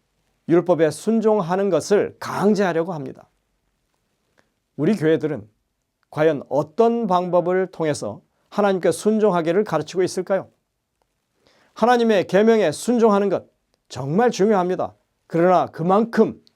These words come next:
자원하는 순종, 우러나오는 순종이 중요하다고 하는 것 또한 우리가 간과해서는 안 되는 것입니다. 율법은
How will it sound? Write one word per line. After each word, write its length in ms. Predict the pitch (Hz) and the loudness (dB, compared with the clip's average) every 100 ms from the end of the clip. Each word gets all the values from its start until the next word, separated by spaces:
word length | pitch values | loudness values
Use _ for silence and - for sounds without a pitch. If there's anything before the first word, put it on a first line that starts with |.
| _ | _
자원하는 720 | _ 143 147 196 220 226 233 | _ -2 4 4 4 2 0
순종, 440 | 226 214 208 156 - _ _ | -2 -4 -4 -4 -8 _ _
우러나오는 680 | 185 226 254 254 214 202 214 | 4 6 6 6 4 4 0
순종이 540 | 208 202 185 175 214 | 0 -2 0 2 0
중요하다고 600 | - 175 208 202 185 175 | 0 0 2 2 2 2
하는 220 | 165 165 160 | 0 -2 -4
것 240 | 156 156 | -4 -2
또한 420 | 208 185 262 277 _ _ _ | 0 2 2 -2 _ _ _
우리가 380 | 143 156 160 147 | -2 0 2 0
간과해서는 640 | - 147 147 143 139 175 - | -4 -4 0 0 -2 -6 -8
안 160 | 143 | -6
되는 200 | 143 175 | -4 -4
것입니다. 420 | 208 - - - _ _ _ _ _ _ _ | -6 -12 -20 -20 _ _ _ _ _ _ _
율법은 540 | 165 180 190 151 185 | -4 2 0 0 -8